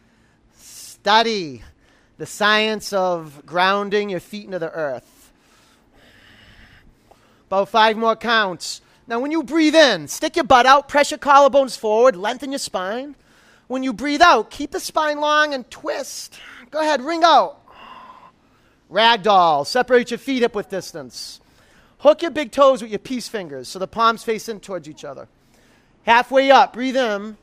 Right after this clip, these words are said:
Forward bend. Man, we forget a lot how the body needs this stress. It needs a good squeeze. It needs to be touched.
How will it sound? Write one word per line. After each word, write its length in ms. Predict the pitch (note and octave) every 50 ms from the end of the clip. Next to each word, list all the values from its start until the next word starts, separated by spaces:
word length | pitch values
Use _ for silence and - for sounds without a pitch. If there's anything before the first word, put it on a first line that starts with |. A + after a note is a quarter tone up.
| _ _ _ _ _ _ _ _ _ _ _ _ _ _ _ _ _
Forward 360 | _ - G3 G3 G3 F#3+ F3+ D#3
bend. 540 | G3 F#3+ F3 D#3+ D3+ C#3+ C#3 C3 C3 C3 B2 _ _ _ _ _ _ _ _ _ _ _ _ _
Man, 360 | - G#3 A3+ A3+ A3+ G#3+ G#3+ A3+
we 120 | B3+ B3
forget 540 | - - A3+ F#3+ D#3 A#3 B3 A#3 A3 G3 F#3+
a 100 | G3+ F#3+
lot 520 | G3 G3+ G#3+ G#3+ G#3 G3+ F#3 E3+ D#3 - _ _ - - - - - - - - - _
how 640 | - - G3+ G3+ G#3+ A3 A3 A3+ A#3 A#3 A#3+ A#3 G3+ - _ _ _ -
the 100 | D#3+ D#3+
body 560 | C3 - F#3 F#3 G3 G#3 G#3+ G#3+ G3 F#3 E3+
needs 480 | E3 E3 F3 F#3 G3+ G#3+ G#3+ F3 D#3+ D3
this 180 | F3 D#3+ C#3
stress. 840 | - - - - F3 F#3+ G3 F3+ D3+ - - - - - - - _ _ _ _ _ _ _ _ _ _ _ _ _ _ _ _ _ _ _ _ _ _
It 140 | - G3+ G#3
needs 380 | G#3+ G#3+ A#3+ C4 C4+ C4 F#3 A3
a 80 | G#3
good 240 | E3+ C#3+ B3+ B3 F3
squeeze. 800 | - - - - A#3+ C4 C#4 C#4 B3+ B3 A3 F#3+ F3 D#3 C3 G3
It 60 | G3+
needs 220 | A3+ C4 B3+ -
to 80 | - A#3+
be 140 | G#3 A#3 G#3+
touched. 720 | - - C#4 C#4+ B3 G3+ - - - - - - _ -